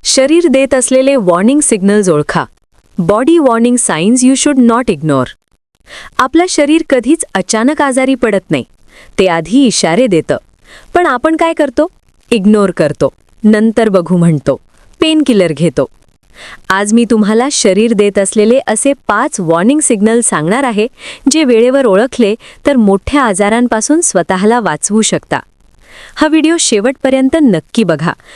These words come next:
कारण पाचवा सिग्नल खूप लोक रोज अनुभवतात. वॉर्निंग सिग्नल नंबर एक, सतत थकवा येणं. पूर्ण झोप झाल्यावरही जर तुम्हाला सतत थकवा येत असेल, तर ते नॉर्मल नाही.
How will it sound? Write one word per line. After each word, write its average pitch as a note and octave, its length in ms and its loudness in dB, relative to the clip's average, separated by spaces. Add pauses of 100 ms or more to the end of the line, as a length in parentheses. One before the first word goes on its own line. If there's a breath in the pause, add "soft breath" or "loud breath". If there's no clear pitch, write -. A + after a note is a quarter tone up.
(160 loud breath)
कारण F#3 320 -2
पाचवा G#3 380 -2
सिग्नल G#3+ 400 0 (120)
खूप F4 320 2
लोक C4+ 300 2
रोज G#3 300 2
अनुभवतात. E3 520 0 (1000)
वॉर्निंग C#4+ 340 2
सिग्नल C#4+ 400 0
नंबर A3 340 2
एक, D#3+ 160 0 (460)
सतत - 320 -2 (160)
थकवा A3 340 -2
येणं. D#3+ 280 -2 (840)
पूर्ण C#4+ 340 4
झोप A#3+ 320 0
झाल्यावरही G#3 600 0
जर A#3+ 260 0
तुम्हाला G#3 380 2
सतत F#3 300 -2 (160)
थकवा G3 360 -2
येत C4 240 0
असेल, B3+ 280 0 (360 loud breath)
तर A#3 180 2
ते D#4+ 80 2
नॉर्मल F#3+ 480 2
नाही. D#3+ 340 0